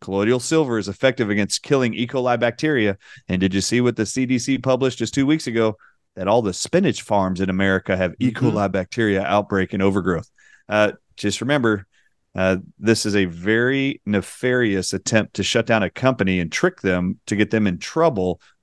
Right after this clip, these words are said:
Speaker 1: with the view emotionally of people as they watch these newscasts and read these articles. This isn't true. They're trying to get you to not trust that system, uh, so that you continue to trust their water treatment plants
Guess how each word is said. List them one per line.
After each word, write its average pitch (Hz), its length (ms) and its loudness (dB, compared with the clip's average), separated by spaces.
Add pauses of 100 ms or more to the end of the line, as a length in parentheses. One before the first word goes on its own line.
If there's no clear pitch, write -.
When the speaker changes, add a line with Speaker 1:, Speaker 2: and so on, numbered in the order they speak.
(100)
Speaker 1:
with 101 240 -2
the 98 160 -2
view 110 840 -2 (640)
emotionally 104 600 -2
of 92 80 -2
people 101 280 2
as 95 100 0
they 92 120 -2
watch 104 300 0
these 92 220 -4
newscasts 92 720 0
and 90 120 -2
read 92 160 2
these 90 140 -2
articles. 90 460 0 (460)
This 110 140 -2
isn't 131 240 4
true. 95 500 0
They're 101 120 0
trying 113 280 2
to 110 40 0
get 107 160 -2
you 101 80 0
to 92 60 2
not 104 260 2
trust - 560 2
that 101 240 2
system, 92 460 -2 (580)
uh, 92 100 -2
so 95 160 -2
that 90 220 0
you 101 80 -2
continue 98 320 0
to 87 80 -2
trust - 300 2
their 90 280 0 (500)
water 98 300 2
treatment 92 460 -2 (320)
plants - 560 0